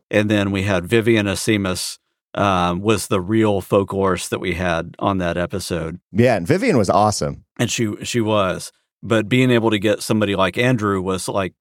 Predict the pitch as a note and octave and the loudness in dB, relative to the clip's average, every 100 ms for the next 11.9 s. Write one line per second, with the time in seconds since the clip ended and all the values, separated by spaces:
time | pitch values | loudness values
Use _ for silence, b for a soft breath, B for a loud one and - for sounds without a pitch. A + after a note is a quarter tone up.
0 | - A#2 B2 A#2+ A2+ G2+ G2+ F#2 F#2+ F#2 | -8 0 4 6 4 4 2 2 0 0
1 | F#2 F2+ - G2 G2 F#2+ E2+ E2+ - - | 0 -2 0 0 0 -2 -2 -4 -4 -4
2 | G2 F#2 D#2+ F2+ E2+ - F2+ F#2+ F#2 F#2 | 0 0 0 -2 -2 -2 -4 -2 0 0
3 | E2+ E2 - E2+ D#2+ E2 - F2 F2 D2+ | 0 -2 -2 -2 -2 -6 -4 -2 -2 -6
4 | - F#2 E2+ - F2+ E2 F#2+ G#2 F2 F2 | -6 -4 -4 -2 -4 -2 0 0 -2 -6
5 | b - A2+ G#2+ - F#3+ F#3 D3 A#2 G#2+ | b -2 0 0 -2 -2 0 2 2 2
6 | A2 C#3 D3+ G#2+ G2+ F#2+ A2+ A#2 A#2 A2 | 2 0 0 0 0 0 2 2 0 -2
7 | - G2 F2 A2 G#2+ F2 - - - A#2 | -2 -4 0 2 2 0 -4 -10 0 2
8 | G#2+ G#2 B2+ A2+ - B2 A2+ G2 G#2 G#2+ | 2 2 2 2 2 0 0 2 2 2
9 | G2+ - G#2 A2 G#2 G#2 - G2+ F2+ - | 0 -4 -2 -2 -2 -6 -2 -2 -2 -4
10 | B2 C3+ G#2 D2+ C#2 - - - _ _ | 2 2 2 0 -6 -8 -10 -12 _ _
11 | _ - G2+ F#2+ A2 F#2+ F#2 F2 | _ -6 -4 0 0 2 2 -2